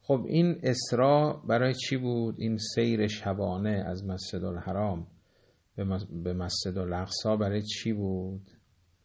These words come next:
خب، چه کسی سیر رو انجام داد؟ یعنی مبدأ فاعلی چه کسی بود؟ خدا بود. سبحان الذی اسری بعبده لیلا. خدا این سیر رو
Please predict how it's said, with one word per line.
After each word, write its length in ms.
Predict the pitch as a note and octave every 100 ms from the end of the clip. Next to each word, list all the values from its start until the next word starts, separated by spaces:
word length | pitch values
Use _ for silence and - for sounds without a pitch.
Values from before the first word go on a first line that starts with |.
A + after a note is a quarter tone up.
| _ _ - - _ _ _ _ _
خب، 300 | _ B2 G#2 -
چه 200 | - D3
کسی 500 | D3 D#3 - D#3 D3+
سیر 640 | C#3+ - C#3 C#3+ D#3 D3+
رو 440 | C3 C3 D3 C#3+ -
انجام 760 | G#2+ G#2+ G#2 A2+ B2 C#3+ C3+
داد؟ 500 | B2+ C3+ C3 B2+ A#2
یعنی 180 | G2+ G#2
مبدأ 500 | A2 G2 G2 A2 B2+
فاعلی 600 | C3 - G2+ F2+ G2 A2
چه 160 | B2 C3+
کسی 380 | B2+ B2+ - A#2+
بود؟ 400 | A#2 A2+ G#2+ G#2+
خدا 400 | - G2+ B2 A2+
بود. 360 | E2 - - _ _ _ _ _ _ _ _ _
سبحان 640 | - - F2 - G#2 A#2
الذی 600 | A#2+ B2 B2+ B2 C3+ C#3 -
اسری 680 | C#3+ D#3+ - - G2+ F2+ F2+ F2+
بعبده 460 | D2+ F#2 G#2+ F2+ E2+ F2+ F2+ G2 - _
لیلا. 520 | G2 F#2 F#2 F2+ E2+ F2 - _ _ _ _ _ _ _ _ _ _
خدا 540 | - - - G2 C3+
این 200 | C3+ G#2+
سیر 340 | G#2 - G#2 G2
رو 440 | G2+ G2 F#2 F2+